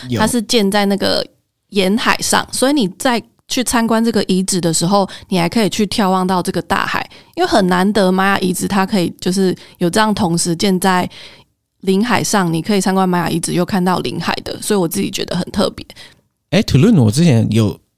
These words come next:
Speaker 1: 听过，但是好像很少人细谈图伦。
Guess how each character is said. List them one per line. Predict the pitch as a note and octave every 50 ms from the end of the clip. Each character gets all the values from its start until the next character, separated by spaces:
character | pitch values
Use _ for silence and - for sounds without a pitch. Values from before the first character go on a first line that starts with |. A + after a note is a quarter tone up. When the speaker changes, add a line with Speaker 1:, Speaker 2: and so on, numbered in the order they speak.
| _ _
Speaker 1:
听 | - - F3 F#3
过， | G3 - F#3 C3+
但 | B2+ D#3 D#3+
是 | E3 F3 E3+ D3+ C3
好 | B2 A#2+ A2
像 | D#3 G3 G3+ F3+ D3+ C#3 B2+ - _ _ _ _
很 | - D3 D3+ G3+
少 | G#3+ E3
人 | A2+ G#2+ G#2+ A2+
细 | A#2 - - E3+
谈 | A2+ - A2 G2 G#2+ G#2+
图 | G2+ - G2+
伦。 | G2+ G#2+ G#2 G2+ G2